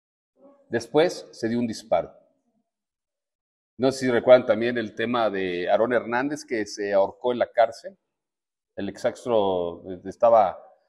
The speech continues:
se le diagnosticó E T C, tenía veintisiete años, se ahorcó en la cárcel cuando tenía una condena perpetua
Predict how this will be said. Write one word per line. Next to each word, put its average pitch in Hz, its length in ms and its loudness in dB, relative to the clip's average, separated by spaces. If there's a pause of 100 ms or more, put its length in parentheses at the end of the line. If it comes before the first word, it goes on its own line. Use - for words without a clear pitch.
se - 140 -4
le 104 80 0
diagnosticó 104 600 0
E 113 60 2
T 110 120 -6
C, 139 260 -2
tenía 110 220 -2
veintisiete 107 540 -4
años, 139 180 -2
se 107 60 -4
ahorcó 95 200 -6
en 143 60 -4
la 113 160 -8
cárcel - 380 -6
cuando 92 180 -8
tenía 107 200 -6
una 110 140 -2
condena 104 360 -2
perpetua 120 520 -2